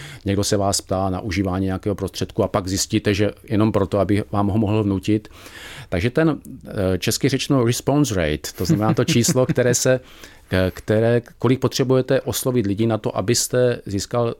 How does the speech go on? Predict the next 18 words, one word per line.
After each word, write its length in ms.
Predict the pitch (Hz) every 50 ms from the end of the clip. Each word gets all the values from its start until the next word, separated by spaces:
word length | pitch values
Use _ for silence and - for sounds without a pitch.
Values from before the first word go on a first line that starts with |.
| _ -
daný 240 | 98 104 107 117 113
počet 500 | - 113 - - 107 95 - - - - - _ _ _ -
rozhovorů, 800 | - 95 92 98 113 107 110 113 113 123 123 127 131 139 151 170 190 214 - 196 - _ _ - - - - - -
byl 400 | - 92 101 113 117 120 123 120 - - _ _ _ _ _
v 20 | -
podstatě 420 | - - - - 143 135 - 143
dvě 140 | 131 139 147
třetiny, 500 | 143 - - 131 - - 139 98 76 73
šedesát 460 | - - 90 98 - - 113 110 104
šest, 320 | - 120 - - - - -
šedesát 480 | - - 113 117 - - 120 113 110
šest, 400 | - - 98 90 82 82 - -
no, 60 | 104 113
což 180 | - 160 147
je, 80 | 156 143
což 180 | - 151 131
je 80 | 135 120
vysoké. 440 | 107 101 - 110 95 - - 78